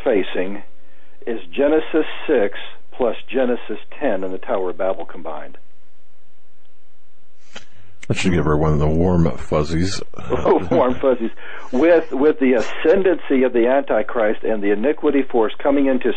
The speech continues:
Speaker 1: such ascendancy that empowers his, his, his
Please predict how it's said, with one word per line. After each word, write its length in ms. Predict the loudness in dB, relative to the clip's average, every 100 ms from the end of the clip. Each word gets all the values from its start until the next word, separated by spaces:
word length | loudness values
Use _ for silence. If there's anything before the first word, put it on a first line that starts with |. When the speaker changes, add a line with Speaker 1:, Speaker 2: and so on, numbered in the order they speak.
| 2
Speaker 1:
such 220 | 2 2
ascendancy 960 | 0 0 0 2 2 0 0 0 0 0 -4 -4 -4
that 140 | 0 2
empowers 720 | 2 0 -2 2 4 4 2 2
his, 240 | 2 2 2 -2 -4 -4 -4
his, 300 | 0 2 2 0
his 140 | -2